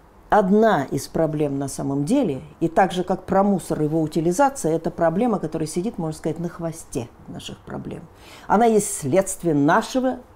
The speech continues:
вот, собственно, нашего. Не надо всё время на власть. Власть делает то, что ей позволяют. Но это наша проблема. Это мы виноваты, что дети наши все больны,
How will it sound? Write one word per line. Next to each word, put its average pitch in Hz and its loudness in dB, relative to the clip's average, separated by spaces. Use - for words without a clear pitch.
вот, 165 -4
собственно, 151 2
нашего. 147 2
Не 139 0
надо 220 4
всё 226 -2
время 160 0
на 170 -2
власть. 131 -8
Власть 185 4
делает 214 4
то, 185 0
что 180 -6
ей 170 0
позволяют. 160 -8
Но 185 2
это 220 4
наша 214 4
проблема. 170 0
Это 247 4
мы 220 8
виноваты, 185 4
что 185 -2
дети 170 0
наши 151 -2
все - -6
больны, 143 0